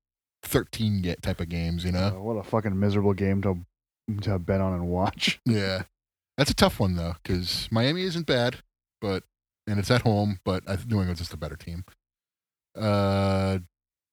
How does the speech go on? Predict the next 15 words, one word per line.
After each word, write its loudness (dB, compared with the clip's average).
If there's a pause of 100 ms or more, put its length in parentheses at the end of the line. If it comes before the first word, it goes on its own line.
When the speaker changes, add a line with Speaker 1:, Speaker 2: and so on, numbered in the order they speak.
(280)
Speaker 1:
this 6
game 6
also, 0
I -4
think, -4
will 0
be -4
a -4
decent -8
game. -12
New, 0
New 2
Orleans 6
at 0
Atlanta. -6